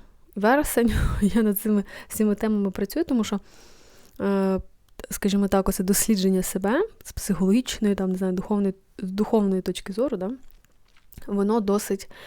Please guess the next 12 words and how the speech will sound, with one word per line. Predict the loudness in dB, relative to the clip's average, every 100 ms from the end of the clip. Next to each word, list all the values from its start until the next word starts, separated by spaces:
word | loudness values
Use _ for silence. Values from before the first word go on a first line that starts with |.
| -20 -4
об'ємне, | 0 2 4 4 4 -2
е, | -10 -16 -20 -20 -20 -4 0 0 0 -2
в | -4 -2
плані | 0 2 2
того, | 0
що | -2 -4
ти | -2
не | 0
можеш | 0 0 -2
якось | -4 -4 -6
за | -2
один | -2 0 0 -2